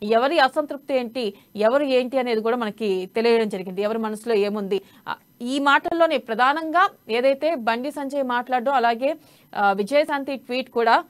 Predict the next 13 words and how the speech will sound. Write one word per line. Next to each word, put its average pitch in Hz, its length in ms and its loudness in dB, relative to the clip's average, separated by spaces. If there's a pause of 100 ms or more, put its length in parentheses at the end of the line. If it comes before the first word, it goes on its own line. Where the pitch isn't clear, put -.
(200)
ఒక 208 300 4
సంచలనంగా 247 580 -2
మారింది. 180 440 -4 (640)
మన 233 220 0
నెక్స్ట్ 247 380 -2
న్యూస్ 370 260 -2
చూసుకున్నట్టయితే 320 640 -4
వివేక 294 400 2
హత్య 294 320 0
విషయం 285 240 -4
జగన్కు 269 560 -2 (380)
ఐదున్నరకే 262 680 4
తెలుసు. 196 340 -4